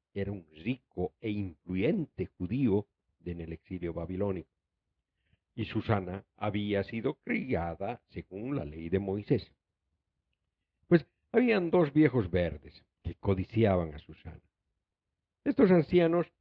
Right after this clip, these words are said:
habían sido nombrados jueces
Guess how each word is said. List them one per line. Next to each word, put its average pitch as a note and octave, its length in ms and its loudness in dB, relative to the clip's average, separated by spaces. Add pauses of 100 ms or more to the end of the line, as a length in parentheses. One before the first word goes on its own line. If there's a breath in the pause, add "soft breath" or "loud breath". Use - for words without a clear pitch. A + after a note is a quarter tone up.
(140)
habían G#2 380 0
sido C3 240 -2
nombrados G2 640 -4 (360)
jueces F#3 520 0